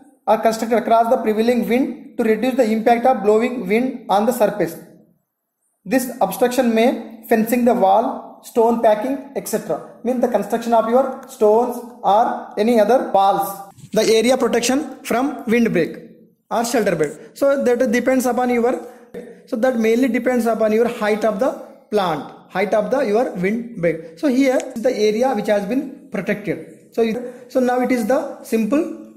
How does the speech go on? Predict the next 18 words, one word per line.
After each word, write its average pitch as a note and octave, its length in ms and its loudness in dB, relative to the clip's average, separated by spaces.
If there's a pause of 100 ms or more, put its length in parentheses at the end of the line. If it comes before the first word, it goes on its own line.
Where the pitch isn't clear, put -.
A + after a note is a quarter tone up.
this G3 160 -2
is G3+ 40 -2
the G#3+ 60 2
height G3+ 380 0
of G#3 200 0
your A#3 200 2
plant A3 280 2
we A3+ 60 -2
can A3 200 0
take. - 460 -2
So G#3 60 -4
now G#3 220 2
this G3+ 180 -2
is G#3 80 -4
the F3+ 240 0
H B3+ 200 0 (320)
and A3+ 240 2
the - 220 -2